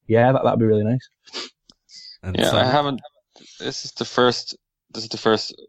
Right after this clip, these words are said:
Speaker 3: pod I've done in a little bit. I'm normally on the Fantasy Football Pod, but you can find me on Twitter at Hefty Horse.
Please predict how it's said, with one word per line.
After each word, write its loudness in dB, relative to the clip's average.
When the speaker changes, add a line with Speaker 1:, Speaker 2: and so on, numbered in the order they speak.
Speaker 3:
pod 2
I've -6
done -6
in -10
a -12
little -10
bit. -8
I'm -10
normally -2
on -4
the -8
Fantasy -4
Football 0
Pod, -2
but -10
you -10
can -18
find 0
me -4
on -10
Twitter -4
at 0
Hefty -4
Horse. -8